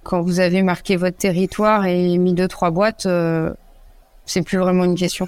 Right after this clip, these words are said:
Le sujet, c'est plutôt celui, euh, euh, celui où finalement, euh, les gens, euh, vous disent, « Est-ce que je pourrais avoir un rendez-vous avec, euh, le directeur général ? »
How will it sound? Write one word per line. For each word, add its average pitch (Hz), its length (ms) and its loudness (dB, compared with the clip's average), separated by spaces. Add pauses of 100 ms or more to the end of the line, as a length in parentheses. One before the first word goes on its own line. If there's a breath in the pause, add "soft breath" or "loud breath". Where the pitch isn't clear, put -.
(140)
Le 226 100 0
sujet, 220 320 0
c'est 202 180 -2
plutôt 214 340 -4
celui, 214 540 2
euh, 185 240 0 (720)
euh, 185 520 0
celui 214 460 0
où 214 100 0
finalement, 208 720 0
euh, 180 480 0 (400)
les 190 140 2
gens, 220 420 2
euh, 180 340 0 (580)
vous 196 160 0
disent, « 214 160 -2
Est-ce 277 140 0
que 294 80 0
je - 80 -2
pourrais 269 220 2
avoir 240 260 2
un 220 100 4
rendez-vous 220 500 2
avec, 202 340 0
euh, 190 480 2
le 202 180 2
directeur 202 540 0
général ? » 190 440 0